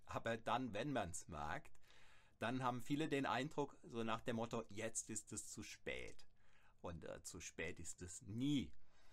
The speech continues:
Es gibt Menschen, ich kenn viele, die mit sechzig Jahren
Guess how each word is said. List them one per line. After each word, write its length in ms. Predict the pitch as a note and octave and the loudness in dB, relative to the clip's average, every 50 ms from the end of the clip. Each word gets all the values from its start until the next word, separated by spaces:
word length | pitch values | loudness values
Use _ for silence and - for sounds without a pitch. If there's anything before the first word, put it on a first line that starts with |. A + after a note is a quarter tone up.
| - - - - | -12 -14 -14 -10
Es 240 | - G#2 G2 - - | -8 -4 -4 -4 0
gibt 240 | - A#2 A2+ - - | 0 -2 -2 0 0
Menschen, 440 | A2 G2 G2+ A2+ A#2 A#2 - C3 A#2+ | 0 0 2 2 0 0 0 0 0
ich 200 | A2 G#2+ - - | 0 -2 -4 -2
kenn 240 | - A2+ G2+ G2+ | -2 0 0 -2
viele, 560 | F#2+ - - B2 B2+ C#3 C3+ C3 B2+ C3+ C3+ - - - | -4 -2 2 4 6 6 8 8 8 6 6 2 -2 -2
die 540 | B2 B2+ G2+ G2 A2+ G#2+ G#2+ A2 G#2+ G2+ - - | -2 -2 0 0 2 2 4 2 2 0 0 0
mit 240 | A2+ A2+ G#2+ - | 0 -2 -2 0
sechzig 520 | - B2 A#2+ C3 - - - - C3 - - | 2 2 2 2 0 -2 -2 -2 -2 0 2
Jahren 580 | A#2 G#2 G2+ G#2 B2+ C#3+ C#3+ C#3 B2+ A#2+ A2+ | 4 8 10 10 10 8 8 4 2 2 0